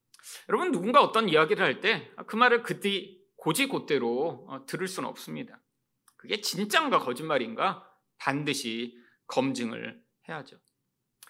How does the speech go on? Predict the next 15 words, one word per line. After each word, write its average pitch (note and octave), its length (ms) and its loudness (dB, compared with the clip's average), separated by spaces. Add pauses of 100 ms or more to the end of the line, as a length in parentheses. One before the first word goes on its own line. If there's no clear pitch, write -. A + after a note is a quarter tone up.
(220)
아니, A#3+ 380 4
그냥 F3+ 460 2
평범한 G#4 480 4
이야기를 G3 360 6
하는 C4 160 0
것은 D3 480 -4
그렇게 G3 240 -12
검증할 G3+ 460 0
필요가 F#3+ 220 -4
없습니다. C#3 500 -10 (460)
뭐, A#3 140 -4
예를 G#3+ 220 8
들면, E3+ 480 2 (560)
아, G#3 120 2
뭐, A3+ 340 0